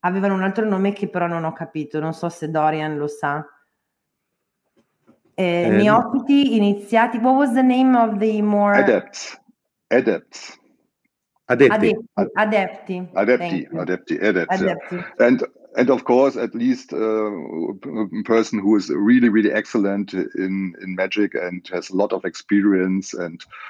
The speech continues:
Speaker 3: uh, knows a lo-, had a lot of, lot of kno-, knowledge and wisdom. It could, he could be or she could be called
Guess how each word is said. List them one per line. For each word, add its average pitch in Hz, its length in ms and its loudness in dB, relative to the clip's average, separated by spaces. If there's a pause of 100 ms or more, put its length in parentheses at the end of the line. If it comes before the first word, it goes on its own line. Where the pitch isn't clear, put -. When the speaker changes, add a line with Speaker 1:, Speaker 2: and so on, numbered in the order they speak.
(140)
Speaker 3:
uh, 90 340 2
knows 113 400 4
a 127 40 0
lo-, 101 340 2
had 107 140 -6
a 107 40 -2
lot 104 200 -2
of, 87 180 -4
lot 107 200 -2
of 92 160 -4
kno-, 101 340 -2
knowledge 107 400 0
and 92 140 -8
wisdom. 101 340 0
It 87 100 -6
could, - 220 -2
he 139 180 -2
could 135 200 0
be 120 140 2
or 92 140 0
she - 160 -10
could - 180 -10
be 95 100 -14
called 95 240 -4